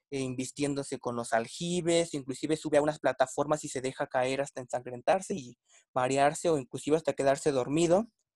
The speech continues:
También juega que alguien lo busca, eso es interesante. Eh, o sea, él está solo, pero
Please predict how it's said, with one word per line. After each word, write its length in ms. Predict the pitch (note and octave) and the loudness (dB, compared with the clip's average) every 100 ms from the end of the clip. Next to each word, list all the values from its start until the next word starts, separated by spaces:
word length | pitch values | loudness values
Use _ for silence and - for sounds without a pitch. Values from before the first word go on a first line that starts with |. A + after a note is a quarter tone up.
| _ _ _ _ - | _ _ _ _ 2
También 420 | D3+ D#3 F#3 A#3 | 2 4 4 4
juega 300 | A#3 G#3 A3 | 6 8 8
que 100 | F#3 | 8
alguien 280 | F3+ G3 F#3+ | 6 6 4
lo 120 | D3 | 4
busca, 340 | C#3 D#3+ - F#3 | 2 -2 2 2
eso 320 | F#3 E3 D3+ | 4 2 2
es 300 | D3 - - _ _ _ - | 0 -4 -14 _ _ _ -16
interesante. 760 | C#3 - B2 - C#3+ D3+ A3+ - _ _ _ _ _ _ _ _ - - | -12 -4 -4 0 0 0 -4 -4 _ _ _ _ _ _ _ _ -18 -8
Eh, 460 | C#3+ C3+ C3 B2+ | -4 -2 -2 -2
o 60 | A#2+ | 0
sea, 160 | C#3 C#3 | 4 4
él 100 | D3+ | 4
está 240 | D#3 D#3 | 6 6
solo, 360 | - F3 F3+ D#3+ | 6 4 4 2
pero 260 | C3 B2 | -2 -4